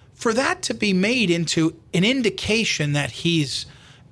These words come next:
insensitive, you know, that he doesn't care, that's really tough to, to take. And same thing with Charlottesville. I think, you know, the extra sentence, the extra phrase didn't help, but how many times do you have to condemn them to say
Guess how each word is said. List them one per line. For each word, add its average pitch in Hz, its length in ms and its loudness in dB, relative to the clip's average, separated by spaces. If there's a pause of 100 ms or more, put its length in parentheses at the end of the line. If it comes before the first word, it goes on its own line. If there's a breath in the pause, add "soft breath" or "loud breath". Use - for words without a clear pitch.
(160)
insensitive, 190 1040 0
you 165 100 0
know, 175 200 2
that 151 140 -2
he 143 80 -4
doesn't 175 320 0
care, 185 500 0 (320 loud breath)
that's - 300 -2
really 175 480 2
tough - 460 -4
to, 135 400 -4
to 151 120 -4
take. 131 360 -4
And 190 260 -2
same 302 260 0
thing 254 140 0
with 214 120 0
Charlottesville. 165 540 -2 (960)
I 185 120 2
think, 185 360 -2
you 190 140 -2
know, 165 100 4
the 151 160 2
extra 190 300 -2
sentence, 208 460 0
the 160 140 2
extra 160 220 -2
phrase 175 380 0
didn't 156 280 -2
help, 190 300 -2 (480 loud breath)
but 208 300 0 (180)
how 220 320 2
many 277 220 0
times 247 380 0
do 233 100 -6
you 220 40 0
have 214 100 -6
to 214 100 -2
condemn 220 500 0
them 123 240 -2
to 147 160 -2
say 180 500 0